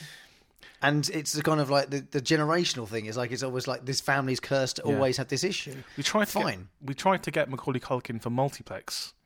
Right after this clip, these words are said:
Speaker 1: Did you
Speaker 2: Know
Speaker 1: really?
Speaker 2: that? Yeah. I wrote a, 'cause Multiplex is about cinema and, uh,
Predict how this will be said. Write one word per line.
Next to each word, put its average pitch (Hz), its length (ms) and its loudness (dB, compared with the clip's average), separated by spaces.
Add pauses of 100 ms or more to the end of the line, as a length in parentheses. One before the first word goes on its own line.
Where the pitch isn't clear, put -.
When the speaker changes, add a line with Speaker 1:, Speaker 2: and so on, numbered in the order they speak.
(160)
Speaker 1:
Did 135 120 0
you - 80 2
Speaker 2:
Know - 120 8
Speaker 1:
really? 117 120 2
Speaker 2:
that? - 40 -4
Yeah. 120 360 4 (300)
I 127 120 4
wrote 135 540 0 (120)
a, 117 460 -4 (560)
'cause 131 140 -6
Multiplex 131 420 -2
is 117 60 -4
about 110 260 -4
cinema 165 480 2
and, 104 420 -4
uh, 98 480 -6